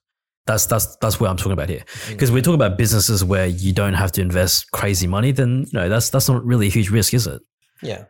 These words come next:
Speaker 1: Like, let's say we're starting a, a website to sell, sell shirts.
Speaker 2: Mm.
Speaker 1: What's the, what's the overhead on that? Some shirts, some design,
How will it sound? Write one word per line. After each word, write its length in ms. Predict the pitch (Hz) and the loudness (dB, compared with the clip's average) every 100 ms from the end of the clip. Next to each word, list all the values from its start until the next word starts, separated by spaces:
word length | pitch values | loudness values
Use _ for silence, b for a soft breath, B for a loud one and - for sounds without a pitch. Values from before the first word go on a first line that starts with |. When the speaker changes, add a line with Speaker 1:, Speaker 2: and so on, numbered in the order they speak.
| - | -6
Speaker 1:
Like, 140 | 98 90 | -2 0
let's 160 | 123 | 2
say 100 | 127 | 2
we're 160 | 104 98 | 2 0
starting 380 | - 101 101 92 | 0 0 0 0
a, 200 | 76 90 | -2 -2
a 40 | |
website 340 | 90 90 92 | -2 -2 -4
to 80 | 85 | -4
sell, 200 | - 80 - | -6 -8 -6
sell 220 | - 80 | -4 -2
shirts. 540 | - 90 67 76 - | -2 -4 -6 -6 -8
Speaker 2:
Mm. 160 | 101 107 | -10 -6
Speaker 1:
What's 220 | 107 - | -4 -4
the, 260 | - 92 78 | -4 -4 -2
what's 160 | 90 | -4
the 80 | - | -4
overhead 260 | 87 92 82 | -8 -10 -14
on 120 | 78 | -18
that? 120 | - - _ _ _ _ _ _ _ _ _ | -20 -20 _ _ _ _ _ _ _ _ _
Some 180 | - - | -18 -12
shirts, 360 | 87 85 117 - | -8 -8 -8 -8
some 140 | 76 | -10
design, 640 | 71 95 107 117 120 127 | -8 -6 -2 -2 -2 -4